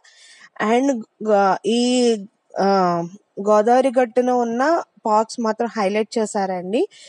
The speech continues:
మంచి మంచి పెయింటింగ్స్ అవి చాలా బాగున్నాయి. మా గోదావరమ్మని చూసి ఎన్-,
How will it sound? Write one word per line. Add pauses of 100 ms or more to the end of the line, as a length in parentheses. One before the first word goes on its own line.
(140)
మంచి
మంచి (100)
పెయింటింగ్స్
అవి (100)
చాలా
బాగున్నాయి. (460)
మా
గోదావరమ్మని
చూసి
ఎన్-,